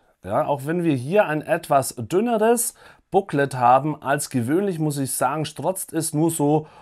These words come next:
vor Informationen, Hintergrund, äh, Informationen und weiterführenden Gedanken. Also das ist großartig. Man hat es auch gesehen, es gibt hier keine großen Leerstellen oder sonstiges. Also dieses Booklet ist inhaltlich auch wieder mal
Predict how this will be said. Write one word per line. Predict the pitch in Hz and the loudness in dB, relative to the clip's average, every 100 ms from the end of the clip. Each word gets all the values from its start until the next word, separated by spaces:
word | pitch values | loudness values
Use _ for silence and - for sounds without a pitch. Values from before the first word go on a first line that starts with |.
| - | -8
vor | 135 - | -6 -2
Informationen, | 165 160 135 123 117 - 131 170 175 139 | -4 -2 -2 0 -2 -2 -2 -2 -2 -2
Hintergrund, | 135 175 165 143 147 147 - - - - | -2 -2 -2 0 0 0 -4 -18 -20 -6
äh, | 131 127 127 | 0 2 2
Informationen | 135 127 135 127 123 120 - 127 127 127 123 | 0 -2 -2 2 2 2 -2 0 0 0 -2
und | 104 107 101 | -4 -6 -4
weiterführenden | 98 151 156 - 139 151 139 120 120 107 | -2 -2 -4 -6 0 2 2 0 -2 -2
Gedanken. | 107 107 165 180 147 | -4 -6 -6 -6 -4
Also | 110 123 120 | -4 -4 -4
das | 143 | -4
ist | 131 - | -6 -8
großartig. | 110 165 220 - 92 101 - 151 180 - - | -6 -4 -6 -4 -2 -2 0 -4 -4 -10 -14
Man | 107 107 | -8 -4
hat | 156 | -4
es | 139 | -4
auch | 117 123 - | -4 -4 -4
gesehen, | 107 101 147 160 | -4 -2 -2 -2
es | 107 - - | -6 -8 -8
gibt | 156 | -8
hier | - 120 | -8 -8
keine | 123 165 147 | -6 -4 -4
großen | 131 143 - 110 | -4 -4 -4 -6
Leerstellen | 107 175 - 143 139 139 139 | -4 -4 -4 0 2 2 -2
oder | 120 113 98 | -4 -4 -2
sonstiges. | 107 190 - 92 92 98 127 151 - - - | -2 -4 -6 -10 -8 -2 -2 -2 -10 -20 -12
Also | - 110 113 | -4 -4 -4
dieses | 110 143 151 - | -6 -6 -6 -8
Booklet | - 156 160 151 | -8 -6 -4 -4
ist | - 113 - | -6 -8 -6
inhaltlich | 120 123 139 - 131 127 - | -8 -6 -8 -4 -4 -4 -6
auch | 104 - | -6 -6
wieder | 117 127 | -8 -4
mal | 113 110 107 | -2 0 -2